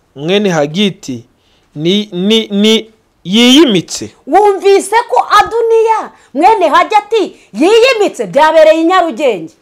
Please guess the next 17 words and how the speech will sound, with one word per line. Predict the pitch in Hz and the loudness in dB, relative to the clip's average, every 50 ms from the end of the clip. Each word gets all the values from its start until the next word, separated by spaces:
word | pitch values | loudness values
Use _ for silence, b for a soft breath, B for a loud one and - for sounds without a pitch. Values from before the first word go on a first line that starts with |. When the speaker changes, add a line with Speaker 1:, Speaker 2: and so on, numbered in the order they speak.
| _ _ _ - | _ _ _ -2
Speaker 1:
Kandi | - 240 285 285 285 | 2 2 4 4 4
da-, | 285 277 | 4 4
Speaker 2:
Yasengewe. | 220 - - 277 269 247 247 226 233 226 190 190 - | 4 4 2 2 2 2 2 0 -2 -4 -4 -4 -2
Speaker 1:
ehe. | 170 180 185 170 170 202 214 196 170 165 180 180 _ _ _ 202 | 0 2 2 4 4 4 4 4 4 2 -2 -6 _ _ _ -14
Speaker 2:
Mhm. | 226 202 - 277 | -12 -8 -6 -2
Speaker 1:
Kandi | 285 - 233 247 247 | 2 2 4 4 4
databuja | 226 226 214 220 - 240 240 220 214 208 | 4 4 2 4 4 2 4 4 4 2
Dawidi | 185 180 190 190 208 226 233 202 165 165 156 - - | 4 4 2 4 2 2 -2 -4 -4 -6 -6 -4 -4
atabizi. | 139 - - - 311 349 381 370 311 226 135 120 110 - _ _ _ - | -8 -8 -4 0 2 4 6 4 4 4 0 -8 -10 -18 _ _ _ -6
Speaker 2:
Kandi | - 453 494 571 571 554 554 523 554 539 539 | 0 2 2 4 4 4 2 0 -2 -2 0
noneho | 539 508 440 415 440 494 554 427 359 269 247 240 | 2 2 2 2 2 0 2 2 4 4 4 2
byabaye | 202 196 208 247 370 381 381 381 381 359 370 370 359 311 277 233 226 220 214 214 226 226 220 B B B B | 0 -2 -4 0 2 4 4 4 4 4 4 6 6 6 4 4 2 -2 -4 -2 -4 -4 -8 B B B B
na | 240 294 339 | -2 -2 -2
Dawidi, | - - 440 453 453 466 480 415 311 208 247 233 220 | 0 2 2 2 2 2 0 -2 -2 -4 -10 -10 -10
databuja | 180 180 - 359 392 381 - 466 466 494 415 - 254 349 311 | -2 2 2 4 4 2 2 2 0 2 2 0 2 2 0
Dawidi | 233 - 403 453 427 370 294 208 170 170 220 208 208 - - | 2 2 0 0 2 0 -2 -4 -8 -10 -12 -12 -12 -12 -6
atabizi. | - 311 381 381 - 440 440 427 427 403 311 240 208 170 - | 0 0 0 0 2 0 0 2 2 0 -4 -4 -8 -14 -18